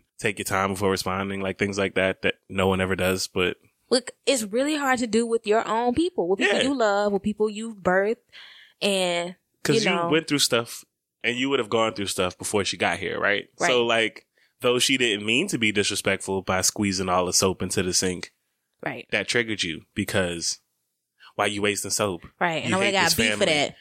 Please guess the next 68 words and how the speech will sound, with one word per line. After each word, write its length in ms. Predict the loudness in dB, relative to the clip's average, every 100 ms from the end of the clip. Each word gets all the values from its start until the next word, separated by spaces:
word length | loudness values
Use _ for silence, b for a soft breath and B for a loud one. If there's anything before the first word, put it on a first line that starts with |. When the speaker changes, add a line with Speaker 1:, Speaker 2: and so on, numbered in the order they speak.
| -4
Speaker 2:
But, 80 | 0
Speaker 1:
You 40 | 2
Speaker 2:
like, 80 |
Speaker 1:
know? 60 | 2
Speaker 2:
am 100 | 2
I 60 | 2
gonna 200 | 2 2
beat 240 | 2 2
you 140 | 2 2
'cause 140 | 2
I 120 | 4
would've 180 | 4 4
got 160 | 2 0
beef 180 | -2
for 100 | -2
that, 180 | -2 0
or 100 | 2
am 140 | 2 2
I 120 | 0
just 240 | 0 0
gonna 420 | 2 2 0 -4 -8 _ _ -2
realize 440 | 2 4 2 2
you 100 | 0
had 160 | -2 -4
a 60 |
good 220 | 0 -2
intention. 460 | -2 -4 -6 -4 -2
Maybe 220 | 0 0
you 120 | 0 0
saw 200 | 0 -2
me 140 | -4
cleaning. 520 | -4 -6 -6 -10 -16 -20 _ -4
Speaker 1:
And 180 | -2 0
you 100 | 0
wanted 280 | 0 0 0
to 100 | 0
Speaker 2:
<laughs> 80 |
Speaker 1:
clean 240 | 0 0 0
Speaker 2:
You 100 | -2
think 280 | 0 -2 2
Speaker 1:
the 80 |
Speaker 2:
that 80 | 2
Speaker 1:
sink. 80 | 2
Speaker 2:
this 220 | 2 2 2
is 140 | 0
what 260 | 2 0 2
that 240 | 0 0
Speaker 1:
You 120 | 0
thought 160 | 2 2
it, 40 | 2
Speaker 2:
means. 40 | 2
Speaker 1:
yeah. 360 | 0 0 -4 -6 B B B
Speaker 2:
Yeah. 240 | 0 0 0
So 120 | 0 0
it's 80 |
not 160 | 2 2
about 220 | 4 2
being 200 | 2 2
a 60 | 0
perfect 400 | 2 0 0 -2
parent, 440 | -2 0 0 0
but, 120 | 0 2
like, 200 | 2 0
just 160 | 0
being 220 | 0 0
conscious 380 | 0 -2 0 0
of, 120 | 0
like, 180 | 0 -4